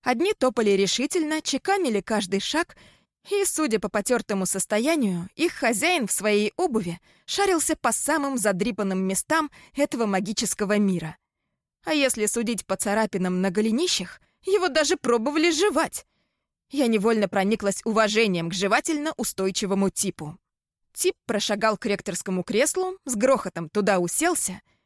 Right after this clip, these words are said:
и я загрустила, осознав, что, кажется, это и есть неведомый Ви-Ви, который по задумке должен меня оберегать от всего мира. Вторые сапоги тоже были, очевидно, мужскими, но совершенно новыми,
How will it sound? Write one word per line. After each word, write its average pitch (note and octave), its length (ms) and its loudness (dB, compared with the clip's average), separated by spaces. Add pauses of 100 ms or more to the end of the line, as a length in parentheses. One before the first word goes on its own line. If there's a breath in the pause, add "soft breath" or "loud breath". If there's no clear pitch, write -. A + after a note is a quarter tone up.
(120)
и F#4 60 -4
я F#4+ 240 6
загрустила, B3+ 720 0
осознав, G#3 420 0
что, - 160 -6
кажется, D#4 500 -2
это D4+ 220 -2
и D4 40 2
есть C#4 400 -2
неведомый C4+ 680 -2
Ви-Ви, A3+ 600 0 (400 loud breath)
который G#4 320 0
по C#4 120 -2
задумке B3 500 0
должен A3 360 0
меня G#3 320 0
оберегать G3 640 0
от - 140 -6
всего F#3 380 -2
мира. E3 420 -2 (600)
Вторые C4+ 380 0
сапоги D#4 380 0
тоже D#4+ 340 -2
были, G3 220 0
очевидно, F#3+ 540 0
мужскими, G3 580 -4 (300)
но C#4 260 0
совершенно F4+ 680 0
новыми, F#3 600 0